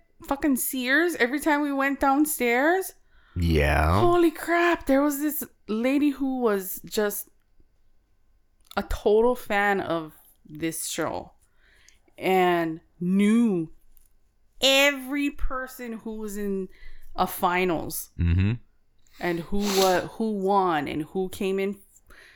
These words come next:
Speaker 1: first place and, I mean, um, second place. Uh, uh,
Speaker 2: Yeah.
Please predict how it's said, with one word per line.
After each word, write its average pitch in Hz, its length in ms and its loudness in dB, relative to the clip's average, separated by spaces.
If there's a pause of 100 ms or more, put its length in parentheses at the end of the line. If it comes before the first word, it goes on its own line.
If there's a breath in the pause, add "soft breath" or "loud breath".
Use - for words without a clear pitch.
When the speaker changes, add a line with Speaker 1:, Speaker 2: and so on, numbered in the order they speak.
(1200 soft breath)
Speaker 1:
first 226 400 0
place 160 560 -4
and, 147 300 -4 (220)
I 202 120 2
mean, 196 180 2
um, 170 300 0 (340)
second 262 360 0
place. 156 540 -4 (2000)
Uh, 170 300 0 (220)
uh, 135 60 -10 (1200)
Speaker 2:
Yeah. 92 480 2